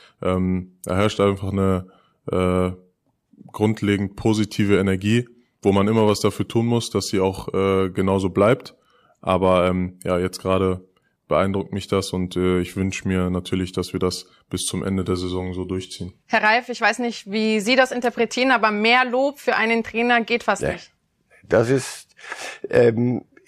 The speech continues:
Speaker 3: gut, er spielt. Es wird, wird sicher den einen oder anderen geben, der, der, aber ich hab noch nichts gehört dort. Ich hab
Speaker 2: Ja.
Speaker 3: noch nicht gehört, dass es Grüppchen gibt, dass es irgendwelche gibt, die, die, er, er,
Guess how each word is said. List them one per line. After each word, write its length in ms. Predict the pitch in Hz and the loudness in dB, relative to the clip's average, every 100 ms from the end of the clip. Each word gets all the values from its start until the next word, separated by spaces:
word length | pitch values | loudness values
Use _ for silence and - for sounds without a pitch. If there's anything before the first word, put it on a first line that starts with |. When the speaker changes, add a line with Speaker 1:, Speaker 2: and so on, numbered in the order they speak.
| - | 4
Speaker 3:
gut, 240 | 151 - | 4 6
er 140 | 120 127 | 4 4
spielt. 380 | - 147 90 - | 4 2 2 -4
Es 240 | 101 - | -6 -2
wird, 180 | 110 98 | -2 2
wird 140 | 117 | 0
sicher 240 | - 131 127 | 4 4 4
den 160 | 120 | 4
einen 200 | 98 117 | 2 2
oder 100 | 120 | 2
anderen 220 | 98 131 113 | 4 2 4
geben, 480 | 127 120 110 69 - | 4 4 -2 -4 0
der, 160 | 117 104 | 2 4
der, 180 | 120 - - - | 2 0 -16 0
aber 280 | 117 131 - | 4 4 2
ich 120 | - | 0
hab 140 | 131 - | 0 4
noch 80 | 139 | 2
nichts 240 | 147 - | 2 2
gehört 400 | 151 151 143 - | 4 4 2 -2
dort. 200 | 64 - | -4 -2
Ich 100 | 120 | -2
hab 80 | 220 | 0
Speaker 2:
Ja. 80 | 196 | 0
Speaker 3:
noch 100 | 113 | 2
nicht 240 | 156 170 | 0 2
gehört, 360 | - 135 143 143 | 2 4 4 2
dass 140 | 117 | 0
es 180 | 120 - | 0 -2
Grüppchen 400 | 131 147 - 139 | 0 0 2 2
gibt, 240 | 127 135 117 | 2 0 0
dass 140 | 113 | 0
es 120 | 117 | -2
irgendwelche 520 | - 127 120 120 113 | 0 0 2 0 0
gibt, 260 | 101 113 - | -2 -4 0
die, 240 | 110 73 | 2 2
die, 160 | 65 120 - - - - - | -2 -4 -4 -14 -14 -14 2
er, 320 | 117 110 104 | 4 4 2
er, 440 | 104 104 98 87 | 2 2 2 0